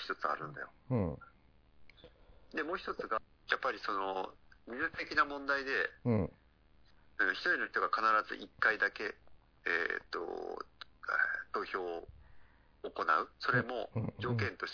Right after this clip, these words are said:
Speaker 1: て、
Speaker 2: うん。
Speaker 1: あの、誰が行ったかわからない状態で、
Speaker 2: うん。
Speaker 1: 投票を一人一回限定で行うっていうことを実現する技術がない。
Speaker 2: <clears throat>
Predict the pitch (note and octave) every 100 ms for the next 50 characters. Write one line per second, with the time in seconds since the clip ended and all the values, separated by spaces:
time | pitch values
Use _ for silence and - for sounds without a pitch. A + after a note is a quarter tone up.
0 | - - A#2+ - B2 G#2+ G#2 - - -
1 | F2 D2+ C#2+ C#2 C#2+ - - _ _ -
2 | - _ - - - - - - - -
3 | D3+ F2+ - F2 E2+ - - D#2 F2 F#2
4 | F2+ E2 - - E2+ - - - E2+ -
5 | - D#2 D#2 A2 G#2 E2+ - _ - D2+
6 | - - D#2 - - D#2+ - - - -
7 | - - G#2+ G#2 G2 F#2 F#2+ G2 F#2 -
8 | - - A#2+ F#2 - G2+ - B2+ G#2+ G#2+
9 | G#2 B2+ G#2+ G#2 A2 G#2 A2 G#2+ - G2
10 | F2+ F2+ - A2 G#2 F2+ - - - G#2+
11 | G2+ - G2+ F#2+ G#2+ G#2 B2 A2+ E2+ E2
12 | - - - - - - - - - -
13 | D#3+ D3+ G#2+